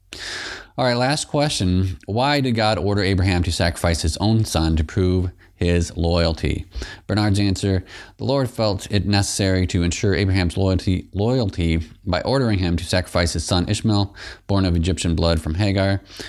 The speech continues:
who represented a threat to the dy-, dynasty. However, this was merely a tactic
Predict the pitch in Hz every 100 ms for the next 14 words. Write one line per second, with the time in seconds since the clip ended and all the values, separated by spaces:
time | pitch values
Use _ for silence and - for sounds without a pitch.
0 | - 107 110 107 101 98 87 80 80 -
1 | 107 - 90 85 87 82 95 101 101 98
2 | 95 90 90 90 87 87 - 85 82 80
3 | 85 85 82 80 80 - 80 - 78